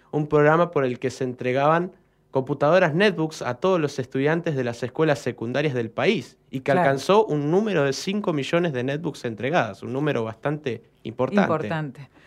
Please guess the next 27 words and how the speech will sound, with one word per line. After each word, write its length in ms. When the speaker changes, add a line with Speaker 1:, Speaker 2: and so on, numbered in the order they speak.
Speaker 1:
Sí, 140
Speaker 2:
muy 140
Speaker 1:
sí. 40
Speaker 2:
importante. 460
Bueno, 320
evidentemente 680
es 160
el 160
único 300
municipio, 600
creo 340
yo, 340
o 180
por 140
lo 80
menos 220
conozco, 560
eh, 360
que 80
sostiene 680
esa, 600
esa 280
entrega 600
de, 420
de 220
el 140
acceso 600